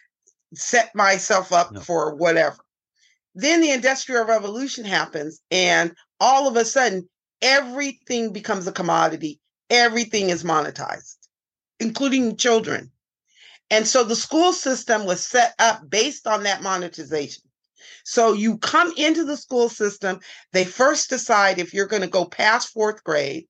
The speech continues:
Speaker 1: and then past eighth grade and to university, whatever. That's decided very early on by family standards, by your quick wit, by your ability to impress someone.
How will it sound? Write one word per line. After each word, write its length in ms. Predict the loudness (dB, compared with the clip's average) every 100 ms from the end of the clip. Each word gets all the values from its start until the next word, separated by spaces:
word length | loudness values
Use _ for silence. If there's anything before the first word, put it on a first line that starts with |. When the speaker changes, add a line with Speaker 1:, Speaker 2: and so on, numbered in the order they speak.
| _ -20 -6
Speaker 1:
and 160 | -2 0
then 140 | 0
past 400 | 2 2 2 -2
eighth 280 | -4 -4 -4
grade 400 | -4 -4 -4 -12 _ _ _ _ _ _ _ _ _ -4
and 420 | 0 2 2 -2 _ -16 -14 -8
to 120 | -2
university, 540 | 0 2 0 0 -4
whatever. 460 | 0 2 2 -2 -8 -20 -2
That's 380 | 0 0 -2
decided 580 | -8 -4 2 2 0 -6
very 400 | -4 0 2 0
early 380 | -2 -4 -6 -8
on 260 | -10 -14 -16 _ _ _
by 180 | 0 2
family 560 | 0 -2 2 2 0 -4
standards, 720 | -4 -2 -2 -2 -4 -4 -8 -20 -20 0
by 160 | 2 2
your 200 | 0 -6
quick 340 | -4 -2 -2 -4
wit, 500 | 0 2 2 -4 -20 _ _ 0
by 120 | 0
your 280 | 2 2 2
ability 640 | 2 0 0 -2 -4 -6 -8
to 200 | -4 -4
impress 540 | -4 -2 0 0 -2
someone. 720 | -14 -18 -6 -2 -2 -4 -14